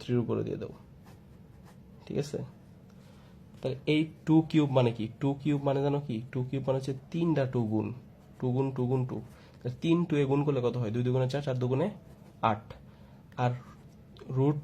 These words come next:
থ্রি কিউব মানে কি? রুট থ্রি কিউব মানে হচ্ছে তোমার তিনটা রুট থ্রি কি?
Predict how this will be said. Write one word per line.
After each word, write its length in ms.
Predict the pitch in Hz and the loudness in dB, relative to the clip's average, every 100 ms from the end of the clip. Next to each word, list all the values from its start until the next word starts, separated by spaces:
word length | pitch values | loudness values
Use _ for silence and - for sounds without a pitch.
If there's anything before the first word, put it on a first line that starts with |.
| - | -6
থ্রি 140 | - 165 165 | 0 0 0
কিউব 200 | 147 143 143 | 0 0 2
মানে 140 | 131 123 127 | 2 2 0
কি? 100 | - - - - - - - - - - 127 | -10 -14 -20 -20 -20 -20 -20 -20 -20 -8 2
রুট 180 | 131 135 - | 2 2 -2
থ্রি 120 | 151 147 143 | -2 0 0
কিউব 180 | 131 127 | 0 2
মানে 140 | 127 131 | 2 2
হচ্ছে 300 | 135 131 - 143 202 - - - - | 0 -2 0 0 0 -8 -20 -14 -4
তোমার 200 | 123 123 - | 0 0 2
তিনটা 280 | 185 180 147 | 2 4 4
রুট 120 | 131 131 | 2 0
থ্রি 120 | - 139 | -4 -4
কি? 100 | 123 | -4